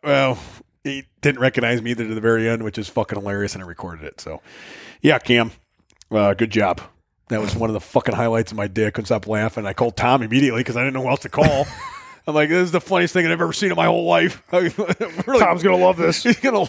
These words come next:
Speaker 1: love it. And I seen fucking Cowboy Cam in his natural habitat.
Speaker 2: Yeah, getting after it.
Speaker 1: Oh, he was getting after it all right.
Speaker 2: That's hilarious.
Speaker 1: God, that was awesome. That was hilarious.
Speaker 2: Yeah, road trip with him Friday. Two days, three days. What's today? What, Tuesday? Three days road trip.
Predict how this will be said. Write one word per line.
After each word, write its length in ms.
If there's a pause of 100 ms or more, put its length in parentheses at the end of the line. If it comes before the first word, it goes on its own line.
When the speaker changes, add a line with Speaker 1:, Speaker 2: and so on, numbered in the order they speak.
Speaker 1:
love 140
it. 80
And 120
I 60
seen 300
fucking 360
Cowboy 500
Cam 340
in 60
his 100
natural 300
habitat. 540 (720)
Speaker 2:
Yeah, 140
getting 260
after 300
it. 120 (840)
Speaker 1:
Oh, 80
he 100
was 120
getting 220
after 260
it 60
all 140
right. 200 (200)
Speaker 2:
That's 160
hilarious. 520
Speaker 1:
God, 160
that 120
was 140
awesome. 360 (600)
That 160
was 140
hilarious. 500 (680)
Speaker 2:
Yeah, 200
road 220
trip 160
with 140
him 240 (220)
Friday. 440 (140)
Two 120
days, 300
three 200
days. 300
What's 140
today? 240 (120)
What, 120
Tuesday? 420
Three 200
days 260
road 200
trip. 260